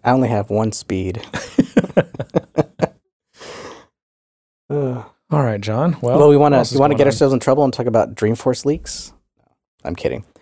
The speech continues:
Speaker 2: Are there
Speaker 1: They're not
Speaker 2: Dreamforce leaks?
Speaker 1: Dreamforce leaks, but they're, they're
Speaker 2: Mm.
Speaker 1: basically these press releases that tell you nothing but wet your whistle so that when you go to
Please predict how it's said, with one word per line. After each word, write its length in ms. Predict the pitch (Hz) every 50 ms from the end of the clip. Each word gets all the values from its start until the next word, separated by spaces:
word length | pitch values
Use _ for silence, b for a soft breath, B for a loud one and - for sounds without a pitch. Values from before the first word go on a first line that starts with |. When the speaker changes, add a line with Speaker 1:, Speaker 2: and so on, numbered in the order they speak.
| b b b
Speaker 2:
Are 100 | - 127
there 80 | 139 156
Speaker 1:
They're 80 | 170 175
not 140 | 196 185 202
Speaker 2:
Dreamforce 40 |
leaks? 180 | 160 143 - -
Speaker 1:
Dreamforce 200 | - 110 104 -
leaks, 260 | 87 90 90 87 - -
but 180 | - 110 -
they're, 280 | 127 117 117 113 110 - -
they're 120 | 113 139
Speaker 2:
Mm. 40 | 127
Speaker 1:
basically 400 | 151 160 - - 151 - 139 127
these 300 | 107 113 110 107 - -
press 360 | - - - 113 113 110 -
releases 440 | 117 101 104 104 104 - - 104 101
that 140 | 104 95 -
tell 200 | - - 131 123
you 140 | 120 113 110
nothing 460 | 104 98 101 107 - - 110 110 110
but 160 | 104 98 -
wet 220 | 101 101 98 - -
your 80 | 104
whistle 320 | 98 101 98 - - 104 101
so 140 | - -
that 80 | - -
when 100 | - 101
you 60 | 92
go 100 | 98 101
to 120 | 95 92